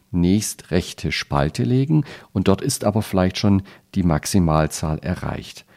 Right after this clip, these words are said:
Das heißt, mein Blick schweift eben nicht nach links, was gibt's alles Neues, sondern mein Blick schweift dadurch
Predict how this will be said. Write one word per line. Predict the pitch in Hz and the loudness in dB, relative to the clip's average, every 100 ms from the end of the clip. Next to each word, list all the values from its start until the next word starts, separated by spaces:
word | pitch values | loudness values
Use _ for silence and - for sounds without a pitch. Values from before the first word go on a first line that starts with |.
| - - - - - - | -20 -20 -20 -20 -20 -6
Das | 90 - | -4 0
heißt, | 123 175 - | 4 4 4
mein | 104 92 | 2 2
Blick | 123 180 - | 2 0 2
schweift | - 107 98 - | 0 2 0 0
eben | 117 95 98 | 0 2 4
nicht | 120 - 95 | 4 2 0
nach | 78 - | 0 2
links, | 87 165 180 90 - | 6 6 6 4 2
was | 87 - | 0 0
gibt's | - - | -2 -2
alles | 71 76 - 123 | -4 -4 -4 0
Neues, | 139 92 135 - | 4 4 2 -2
sondern | 107 95 | -2 0
mein | 92 82 | -2 -2
Blick | 78 95 - - - | -2 -2 -2 -6 -20
schweift | - - 101 87 87 - - | -14 -8 -4 -2 -2 -6 -4
dadurch | 73 76 - 135 139 | 0 2 2 0 0